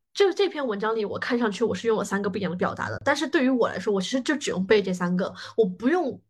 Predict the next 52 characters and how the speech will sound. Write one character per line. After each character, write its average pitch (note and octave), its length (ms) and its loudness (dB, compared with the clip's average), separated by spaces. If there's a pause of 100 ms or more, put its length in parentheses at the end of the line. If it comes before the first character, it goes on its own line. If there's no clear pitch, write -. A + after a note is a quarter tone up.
为 E4+ 180 4
每 G#3+ 160 0
一 D#3+ 160 -6
个 C#4+ 100 0
点 G3+ 180 2
都 G#3 80 0
去 G#3 140 -2
积 C4 220 0
累 D4 120 4
三 F3+ 240 -2
个， F#3 160 0 (160)
就， B3 180 2
就 - 120 -2
这 C4+ 140 -2
个 B3 80 4
意 F#3 160 0
思。 - 200 -8 (300)
就 D4+ 100 -4
是 D#4+ 120 4
从 B3 240 2
应 E4 200 2
试 C4 160 -2
和 A#3+ 120 2
比 A#3 80 -6
较 G#3 100 2
高 C4 180 4
效 C#4+ 160 0
的 G#3+ 120 2
角 G3 100 -4
度 F#3+ 100 -6
来 D3 160 -4
说， A#2 300 -6 (180)
没 C4 120 4
有 D#4 80 4
必 D4 140 0
要 C4 180 4
在 B3+ 120 0
考 - 240 -4
试 C4 220 4
的 A#3+ 60 2
时 A#3 80 -4
候 A3 60 0
在 A3 60 2
这 B3 140 -6
些 A#3+ 100 2
地 A3+ 140 -6
方 G#3+ 100 0
去 A3+ 140 -6
挑 - 260 -4
战 C4 220 4
自 A3 140 -2
己， F#3 180 -10